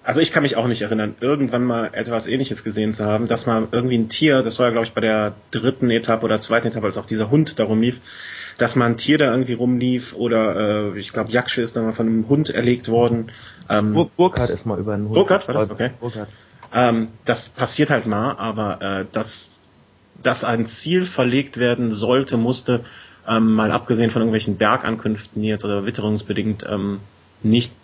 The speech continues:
Speaker 1: so geplant, äh, nicht so durchgeführt werden konnten, wie sie geplant waren,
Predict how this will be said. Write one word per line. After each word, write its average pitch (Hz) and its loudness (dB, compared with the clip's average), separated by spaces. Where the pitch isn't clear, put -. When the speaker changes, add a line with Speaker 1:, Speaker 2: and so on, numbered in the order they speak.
Speaker 1:
so 117 2
geplant, 117 0
äh, 101 0
nicht 113 -2
so 123 2
durchgeführt 127 0
werden 110 0
konnten, 113 -2
wie 104 -4
sie 101 -4
geplant 117 0
waren, 107 0